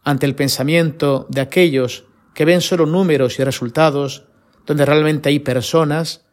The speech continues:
vana sería nuestra fe. Jesús aprendió de San José el oficio de carpintero, una tarea que le hizo comprender la importancia de trabajar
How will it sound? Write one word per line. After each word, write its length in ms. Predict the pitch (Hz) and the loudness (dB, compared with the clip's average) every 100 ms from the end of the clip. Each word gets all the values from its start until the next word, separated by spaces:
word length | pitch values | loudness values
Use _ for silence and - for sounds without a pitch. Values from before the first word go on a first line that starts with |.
| _ _ _ | _ _ _
vana 320 | 123 151 156 | 0 2 2
sería 600 | 170 - 131 143 139 135 - | -2 -4 -2 0 0 -2 -6
nuestra 420 | 135 123 - 117 | -4 -4 -6 -8
fe. 300 | - 107 92 _ _ _ _ _ _ _ _ _ _ _ - - | -6 -8 -10 _ _ _ _ _ _ _ _ _ _ _ -20 -16
Jesús 400 | - 170 220 214 - | 0 2 4 2 0
aprendió 420 | 190 175 170 196 | 2 2 4 2
de 80 | 190 | 2
San 180 | 190 175 | 0 0
José 420 | 160 156 202 - | -2 0 0 2
el 80 | 151 | 0
oficio 340 | 147 196 196 | 0 -2 -2
de 120 | 175 170 | 0 0
carpintero, 840 | 147 - 120 113 131 107 117 _ _ _ _ _ _ _ - | -2 -2 -4 0 0 0 -4 _ _ _ _ _ _ _ -2
una 240 | 165 175 | 2 2
tarea 340 | 175 170 202 202 | 2 2 2 2
que 120 | 147 | 0
le 80 | 180 | 0
hizo 220 | 185 147 | 0 0
comprender 520 | 143 135 135 143 190 | 0 0 0 2 2
la 100 | 175 | 2
importancia 720 | 143 135 127 - 190 196 - | 0 0 -2 0 0 0 0
de 100 | 170 | 0
trabajar 640 | 139 131 120 - 196 - | 2 0 -2 0 -2 -2